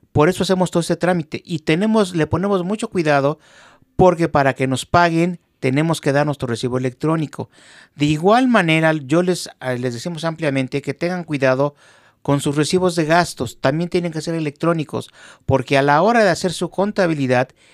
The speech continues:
es muy importante, como les menciono, siempre van a aparecer los ingresos, pero no siempre están los gastos, y es muy importante para que su contabilidad tengamos todo el resumen de ingresos del mes anterior con todos los gastos para que se pueda contabilizar.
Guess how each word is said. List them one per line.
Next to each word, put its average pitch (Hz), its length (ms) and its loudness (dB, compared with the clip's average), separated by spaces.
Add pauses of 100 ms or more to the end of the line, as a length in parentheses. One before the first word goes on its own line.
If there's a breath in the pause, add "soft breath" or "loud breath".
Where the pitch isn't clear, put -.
(160 soft breath)
es 196 200 0
muy 220 220 -2
importante, 180 600 0
como 131 260 -2
les 127 180 -2
menciono, 135 500 -2 (280 soft breath)
siempre 214 500 0
van 190 160 2
a 202 40 2
aparecer 170 420 -4
los 170 200 -2
ingresos, 156 560 -2 (380 loud breath)
pero 139 240 2
no 190 120 2
siempre 185 360 -2
están 170 260 -2
los 165 180 0
gastos, 165 540 -2 (340 soft breath)
y 139 140 2
es 185 100 0
muy 208 160 0
importante 160 540 -2
para 120 280 -2
que 117 120 -14
su - 140 -14
contabilidad 120 580 -2
tengamos 151 640 -2 (540 soft breath)
todo 220 480 4
el 147 160 0
resumen 180 400 0
de 151 60 0
ingresos 160 260 -2
del 135 100 0
mes 156 140 -4
anterior 151 640 0
con 127 240 -4
todos 170 340 0
los 123 220 -4
gastos 143 440 -2 (320 loud breath)
para 123 300 0
que 113 140 -8
se 123 160 -6
pueda 135 400 0
contabilizar. 135 960 -6